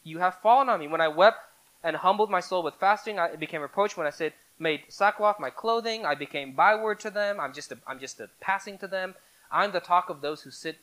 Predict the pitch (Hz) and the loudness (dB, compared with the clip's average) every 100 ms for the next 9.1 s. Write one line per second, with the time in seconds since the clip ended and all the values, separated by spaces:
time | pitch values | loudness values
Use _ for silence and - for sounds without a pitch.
0 | _ 147 131 120 131 139 131 120 120 131 | _ -14 -12 -8 -6 -6 -8 -16 -10 -10
1 | 131 123 123 117 - 113 110 101 95 92 | -8 -12 -12 -16 -12 -12 -12 -16 -18 -18
2 | _ _ _ _ _ _ _ - 165 - | _ _ _ _ _ _ _ -12 -10 2
3 | 208 254 156 165 156 - 202 202 165 - | 2 2 -2 -6 -12 -6 -4 -4 -10 -10
4 | 170 196 - 147 123 175 190 110 110 135 | -6 -6 -4 -8 0 4 6 4 0 -4
5 | _ _ 165 156 143 180 170 - 214 220 | _ _ -12 -10 -8 -10 -8 -10 -10 -10
6 | 196 131 135 127 - 180 147 123 - 143 | -10 -10 -8 -8 -10 -14 -12 -12 -10 -8
7 | 143 - 101 - - 98 85 _ _ _ | -8 -10 -14 -14 -14 -14 -14 _ _ _
8 | _ _ _ - 262 277 - - 262 180 | _ _ _ -8 -6 -6 -10 -10 -8 -8